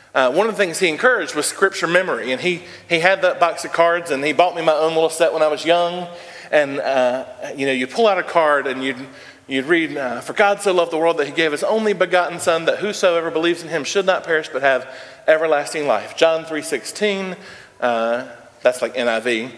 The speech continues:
Uh, we were doing K J V when I was little, but, uh, you'd memorize that card, and you'd put it in the back, and then you'd memorize the next one. Uh, "Jesus wept," and you'd put it in the back of the card, and you'd kind of learn these verses.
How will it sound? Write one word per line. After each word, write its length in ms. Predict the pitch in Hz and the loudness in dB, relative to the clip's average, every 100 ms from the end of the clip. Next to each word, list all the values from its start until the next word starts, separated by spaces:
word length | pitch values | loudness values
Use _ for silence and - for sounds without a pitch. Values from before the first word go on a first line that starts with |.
| - - | -20 -10
Uh, 140 | - 113 | -2 0
we 60 | |
were 60 | 135 | 0
doing 180 | 131 117 | 0 0
K 180 | 156 131 | 0 0
J 140 | 123 | 0
V 120 | 117 | 0
when 80 | 120 | 0
I 60 | 110 | 0
was 140 | 110 | 0
little, 240 | 131 110 117 | 0 0 2
but, 320 | 123 113 - - - - | 0 -2 -4 -20 -8 -2
uh, 260 | 123 131 | -2 -2
you'd 200 | 170 135 | -4 -2
memorize 400 | 139 202 190 185 | 0 2 2 2
that 160 | 185 - | 0 0
card, 260 | 185 185 175 | 2 2 0
and 80 | |
you'd 80 | 127 | -4
put 160 | - 185 | 0 2
it 80 | 170 | 2
in 60 | |
the 80 | 147 | 2
back, 320 | 160 160 170 | 2 2 -2
and 100 | 143 | -4
then 80 | 143 | -2
you'd 100 | 139 | 2
memorize 420 | 175 180 165 160 | 2 2 2 0
the 100 | 156 | 0
next 340 | 165 156 - 113 | 0 0 -2 -4
one. 300 | 107 110 135 - - - | -2 -4 -10 -16 -20 -4
Uh, 140 | 117 | -4
"Jesus 440 | 117 131 185 170 - | -2 -2 -2 -2 0
wept," 360 | 123 107 - | 0 0 -4
and 160 | - 123 | -10 -6
you'd 180 | 120 113 | -6 -4
put 160 | 165 | 0
it 60 | 156 | 0
in 80 | 147 | 2
the 60 | |
back 220 | 139 147 151 | 2 2 0
of 80 | |
the 60 | 135 | -4
card, 480 | - 135 117 113 131 - - - | 0 2 2 0 -6 -16 -20 -8
and 140 | 143 151 | -4 -2
you'd 140 | 135 | 0
kind 120 | 262 | 0
of 120 | 214 | 0
learn 400 | 165 220 233 196 | 0 0 0 -2
these 240 | 156 135 127 | -2 -2 -2
verses. 760 | 277 359 - - - - - | -2 0 -4 -8 -8 -10 -12